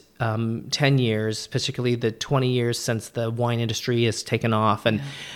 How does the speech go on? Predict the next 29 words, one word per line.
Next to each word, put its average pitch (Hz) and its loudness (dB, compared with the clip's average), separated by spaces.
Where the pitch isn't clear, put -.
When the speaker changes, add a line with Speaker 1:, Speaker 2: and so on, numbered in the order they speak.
Speaker 1:
the - 4
craft - 0
spirits 123 6
industry 117 0
and 107 0
the 101 -2
farm 113 2
to - -8
table 110 -2
food, 127 4
um, 113 0
has 113 -2
taken 117 0
off, 107 0
that, 131 6
that 117 6
has 113 -2
attracted 120 -2
people 117 -2
who 120 -4
have 110 -6
nothing 123 -2
to 117 -6
do 113 -2
with 95 -4
the 107 -6
university. 82 -4
Speaker 2:
Yes, 143 -2
agreed, 131 -6